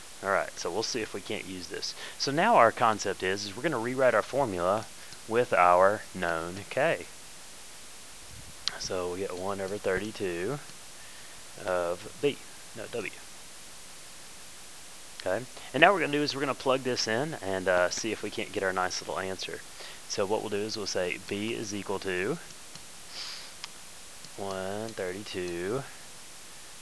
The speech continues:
uh, person that weighs two hundred pounds. And this is, of course, quarts per pound. And we're gonna multiply it by two hundred pounds. So as you can see, what's gonna happen is our units will cancel right here.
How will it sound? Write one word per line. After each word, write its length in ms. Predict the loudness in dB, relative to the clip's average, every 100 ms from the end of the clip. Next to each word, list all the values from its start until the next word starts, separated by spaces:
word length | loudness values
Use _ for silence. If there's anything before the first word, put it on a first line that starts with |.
| -10 -2
uh, 220 | 0 0 -2
person 280 | -2 -2 -2
that 80 | -4
weighs 140 | -4
two 140 | -4
hundred 160 | -6 -2
pounds. 480 | -2 -4 -8 -10 -8
And 80 | -4
this 180 | -4 -4
is, 120 | -6
of 100 | -4
course, 260 | -2 0
quarts 300 | 0 -2 -6
per 160 | -6 -4
pound. 440 | 0 2 2 -2 -8 -14 -14 -14 -14 -14 -14 -14 -14 -14 -16 -16 -14 -14 -14 -14 -14 -14 -6 -4 -4 -8 -14 -14 -12 -12 -12 -12 -12 -8
And 160 | -6
we're 80 | -4
gonna 120 | -4
multiply 400 | -4 -2 0 0
it 60 | 0
by 280 | -4 -4 -6
two 160 | -10 -10
hundred 340 | -10 -10 -6
pounds. 680 | -4 -4 -4 -8 -10 -8 -10 -10 -14 -14 -14 -14 -14 -14 -14 -14 -14 -14 -14 -14 -14 -14 -14 -14 -14 -14 -14 -14 -14 -14 -14 -14 -14 -14 -14 -14 -14 -14 -14 -14 -14 -10 -10 -8
So 140 | 2 4
as 80 | 4
you 80 |
can 100 | 2
see, 200 | 2 2
what's 180 | 2 0
gonna 160 | 0 6
happen 320 | 6 6 0
is 160 | 2 6
our 140 | 6
units 380 | 4 0 -2 -4
will 100 | -4
cancel 360 | -2 -2 0
right 220 | 2 4 2
here. 320 | 0 0